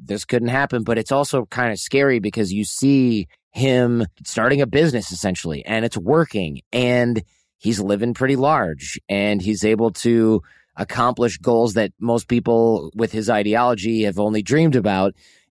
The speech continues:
People are giving him a lot of credit for it, right? He's this legendary online villain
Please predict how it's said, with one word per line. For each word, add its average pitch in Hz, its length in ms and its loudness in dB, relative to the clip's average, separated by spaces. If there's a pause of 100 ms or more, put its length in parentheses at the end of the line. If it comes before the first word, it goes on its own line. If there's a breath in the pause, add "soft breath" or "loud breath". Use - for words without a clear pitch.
(180)
People 131 240 0
are 160 80 4
giving 160 240 0
him 165 280 0
a 131 80 -2
lot 147 240 0
of 160 60 -2
credit 175 400 0
for 101 260 -2
it, 76 100 -10 (100)
right? 123 240 2
He's 127 280 0
this 120 200 -4
legendary 127 920 0
online 120 800 0 (480 soft breath)
villain 147 800 0